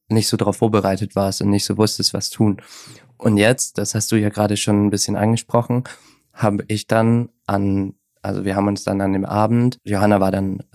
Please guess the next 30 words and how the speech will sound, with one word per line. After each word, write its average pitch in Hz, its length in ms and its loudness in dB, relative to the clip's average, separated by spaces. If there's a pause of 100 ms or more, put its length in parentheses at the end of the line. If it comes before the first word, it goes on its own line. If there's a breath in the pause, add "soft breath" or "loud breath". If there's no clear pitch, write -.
(180)
eine 98 140 -6
Zeit 101 220 -4
allein, 123 540 2
ich - 200 -14
war 101 100 -4
noch 104 160 -4
arbeiten, 117 760 2 (520 loud breath)
dann 98 260 0
war 98 220 -2
ich - 260 -10 (100)
noch 95 300 -6 (120)
mit 101 160 -2
einem 98 500 -2
Kumpel 147 300 4
unterwegs 127 560 2 (300 loud breath)
und 101 180 0
bin 98 180 2
dann 98 440 2 (520)
so 98 320 0
irgendwann 98 320 2
am 95 120 -2
Abend 92 260 -2
zurückgekommen 95 600 -4
und 90 120 -4
dann 95 180 -2
haben 98 120 0
wir 95 60 0
nochmal 95 240 0
drüber 92 260 -6
geredet. 101 480 0